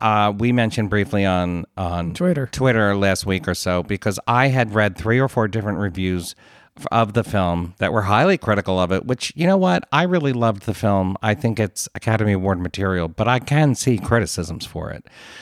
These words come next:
Speaker 1: Um, but they were coming from straight male critics who were very dismissive of the idea that this film was made at all. And they, each of these reviews asked some variation on the question of who asked for this.
Speaker 2: Right.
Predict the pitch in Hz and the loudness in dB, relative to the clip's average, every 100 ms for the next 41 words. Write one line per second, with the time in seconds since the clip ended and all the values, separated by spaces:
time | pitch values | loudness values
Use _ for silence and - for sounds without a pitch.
0 | - - _ - 117 110 107 107 101 _ | -20 -20 _ 0 4 4 2 0 -6 _
1 | - 143 156 151 - 185 196 190 165 151 | -2 2 2 2 0 0 0 0 0 0
2 | 120 - - 151 - 143 131 - 135 120 | -2 -8 0 0 2 0 0 0 2 2
3 | 113 - 143 135 135 131 143 185 165 156 | -2 -4 -2 0 0 2 2 2 0 -4
4 | - 131 131 135 117 107 113 107 101 110 | 0 0 2 0 0 0 2 2 2 2
5 | 101 92 98 - 104 - 101 98 90 98 | 2 2 0 -2 -4 0 0 0 0 0
6 | 92 90 90 80 80 - 95 92 90 107 | 2 2 2 2 -2 -2 0 0 -2 0
7 | 104 - _ 127 156 151 139 120 113 104 | 0 -2 _ 0 2 2 2 0 0 -2
8 | 107 101 95 - 104 - - - 120 123 | 0 -2 -2 2 0 0 -8 -2 0 2
9 | 117 107 101 101 - 101 90 92 101 - | 2 4 2 0 0 -2 -2 0 -2 -2
10 | 95 92 127 110 107 - 95 80 - - | -4 -2 2 2 2 -2 -6 -6 -10 -12
11 | - - _ 151 139 | -16 -20 _ 0 0